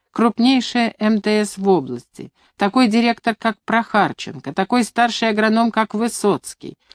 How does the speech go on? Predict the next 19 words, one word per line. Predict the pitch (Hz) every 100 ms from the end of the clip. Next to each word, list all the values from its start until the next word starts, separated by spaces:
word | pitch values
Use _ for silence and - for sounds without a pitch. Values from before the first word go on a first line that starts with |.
| _ _
Они | - 233 262
же | 240
мне, | 240 240
молодому | 240 202 208 202 233 208
агроному, | 190 190 208 247 277 220 196 _ _
честь | - 302 247 -
оказывают, | 208 202 196 170 160 160 165 -
приглашая | 180 175 180 190 190 160 147
меня. | 156 170 151 127 - _ _ _ _
А | -
какие | 202 269 - 277
там | - 214
мастерские, | 214 202 202 - 185 170 - - 202 220 160 135
какие | 160 170 - 240
станки?» | 208 - 202 185 - 208 226 - _ _ _ _ _ _ _
«Ты | 143
думаешь | 139 165 160 160 -
о | 160
станках. | - 175 170 208 160 -